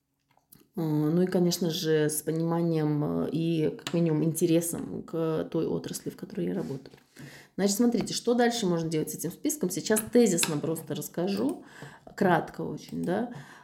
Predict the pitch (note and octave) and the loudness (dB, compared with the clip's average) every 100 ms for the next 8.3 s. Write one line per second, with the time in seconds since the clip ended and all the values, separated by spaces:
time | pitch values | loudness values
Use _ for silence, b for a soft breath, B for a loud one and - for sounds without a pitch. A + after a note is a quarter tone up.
0 | - B2 D#3+ D#3+ D#3+ F3 F3 G3+ G#3 A#3+ | -4 0 4 4 4 2 2 2 2 4
1 | F3+ - F3+ B3 A3+ G3+ G3 F#3+ F3+ F#3 | 4 4 4 4 4 4 4 4 4 2
2 | F3 F#3+ E3 E3 F3 D#3+ D#3+ D3+ A#2+ - | 0 0 0 0 -2 -4 -4 -4 -4 0
3 | G3+ G3+ - F#3+ F3+ G3 F#3+ G3 F3 F3 | 0 0 0 0 2 2 4 6 4 0
4 | F3 - A#3 C4+ A3 D#3+ F3 - F#3+ E3+ | -2 0 2 4 2 0 -4 -2 0 2
5 | D#3+ D#3+ B3 B3 F3+ E3 E3+ F#3+ G3+ E3+ | 0 0 0 0 0 2 2 4 4 4
6 | D#3+ F#3+ E3+ E3 D#3+ E3 D#3 D#3 D#3+ D#3 | 2 4 2 2 2 2 2 -2 -4 -4
7 | D#3 D#3+ D#3 D3 C#3+ C#3 - F3 D3 F3 | -4 -4 -4 -6 -4 -6 -6 -4 0 2
8 | F3 F3+ | 2 0